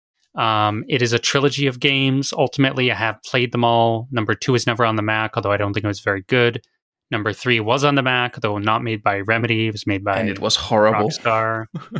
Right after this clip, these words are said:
Speaker 2: <laughs>
Speaker 1: I liked a couple, um, set pieces from the game, but otherwise it
Speaker 2: Oh, I
Speaker 1: was
Speaker 2: didn't mean the game, just the Mac port was horrible.
Speaker 1: Oh, yeah. Yeah, yeah.
Speaker 2: Mm.
Speaker 1: It, oh, it was,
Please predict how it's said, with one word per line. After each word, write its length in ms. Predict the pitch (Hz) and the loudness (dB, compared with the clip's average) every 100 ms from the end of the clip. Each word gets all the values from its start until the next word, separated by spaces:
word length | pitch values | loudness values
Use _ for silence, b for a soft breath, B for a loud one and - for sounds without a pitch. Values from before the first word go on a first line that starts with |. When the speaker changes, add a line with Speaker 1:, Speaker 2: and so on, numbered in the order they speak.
| - | -10
Speaker 2:
<laughs> 420 | - 135 - - | -14 -16 -18 -4
Speaker 1:
I 140 | 139 139 | -2 2
liked 380 | 147 170 180 | 2 2 0
a 40 | 160 | -2
couple, 680 | - 151 147 139 131 127 143 | 0 2 4 4 4 2 2
um, 560 | 120 117 113 110 113 - - | 4 4 2 -2 -6 -12 -10
set 280 | - 143 - | -6 -6 -4
pieces 340 | 151 - 170 | -2 0 0
from 160 | - 165 | 0 0
the 60 | |
game, 320 | 160 165 180 156 | 2 2 2 2
but 100 | 131 | 2
otherwise 300 | 120 113 127 | 2 4 4
it 20 | 135 | 4
Speaker 2:
Oh, 40 | |
I 80 | 127 | 2
Speaker 1:
was 100 | 131 | 2
Speaker 2:
didn't 160 | 143 | 2
mean 140 | 139 123 | 2 2
the 80 | 110 | 2
game, 260 | 113 110 | 2 2
just 200 | 110 - | 0 -2
the 60 | 113 | 0
Mac 240 | 98 98 | 0 -2
port 240 | - 95 - | -4 -6 -4
was 120 | - | -6
horrible. 340 | 85 87 104 - - | -6 -10 -12 -16 -4
Speaker 1:
Oh, 100 | 127 | -2
yeah. 280 | 120 101 98 _ _ | 0 -2 -6 _ _
Yeah, 160 | 156 147 | -8 -8
yeah. 200 | - 151 - | -8 -12 -16
Speaker 2:
Mm. 100 | 165 | -2
Speaker 1:
It, 180 | 143 143 | 0 2
oh, 180 | 160 131 | 2 4
it 140 | 143 | 4
was, 360 | 139 120 - | 2 0 -2